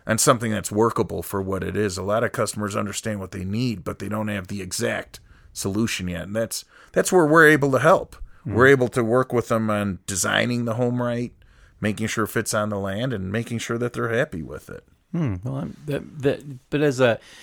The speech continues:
Speaker 2: as a person, person standing back, I'm under the impression that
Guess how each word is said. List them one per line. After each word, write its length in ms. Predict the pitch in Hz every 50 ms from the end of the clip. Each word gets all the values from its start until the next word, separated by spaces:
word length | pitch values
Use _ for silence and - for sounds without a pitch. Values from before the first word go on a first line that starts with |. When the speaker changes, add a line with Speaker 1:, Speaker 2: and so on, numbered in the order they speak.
| - - - _
Speaker 2:
as 160 | 135 123 120
a 60 | 131
person, 420 | - - 180 190 185 - 170 139 113 - - - -
person 340 | _ - 180 170 - 151 127
standing 560 | 107 - - - 131 131 139 135 127 113 101 92
back, 360 | 98 107 117 110 98 - -
I'm 240 | - 123 127 139 139
under 280 | 139 147 147 117 113 107
the 260 | 104 107 107 101 101 98
impression 800 | 92 92 - - - 117 110 107 - - 95 92 92 92 98 - _ _ _ _ _ _ - - - - - -
that 300 | 117 110 107 107 95